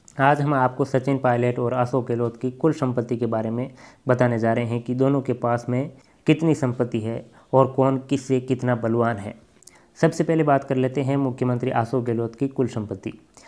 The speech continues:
अशोक गहलोत ने केंद्र सरकार में कई बार केंद्रीय मंत्री के रूप में कार्य किया है। वह राजस्थान की विधानसभा के सदस्य के रूप में जोधपुर के सरदारपुरा निर्वाचन क्षेत्र का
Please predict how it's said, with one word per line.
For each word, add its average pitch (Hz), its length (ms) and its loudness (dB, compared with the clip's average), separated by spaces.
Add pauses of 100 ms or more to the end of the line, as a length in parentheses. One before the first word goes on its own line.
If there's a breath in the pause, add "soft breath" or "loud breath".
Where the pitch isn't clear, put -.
(200 loud breath)
अशोक 147 300 4
गहलोत 143 300 2
ने 143 160 0
केंद्र 143 280 2
सरकार 123 420 0
में 123 160 0
कई 127 160 4
बार 123 240 0
केंद्रीय 139 320 0
मंत्री 120 280 0
के 120 100 -2
रूप 117 240 -2
में 127 100 -4
कार्य 113 280 -2
किया 104 260 -4
है। - 160 -10 (880 soft breath)
वह 139 120 6
राजस्थान 135 500 4
की 143 100 0
विधानसभा 127 560 2
के 127 120 -2
सदस्य 123 440 0
के 120 120 0
रूप 117 260 0
में 127 220 0 (460 loud breath)
जोधपुर 143 440 4
के 131 140 0
सरदारपुरा 127 640 0
निर्वाचन 120 480 -2
क्षेत्र 110 340 -6
का 120 220 -2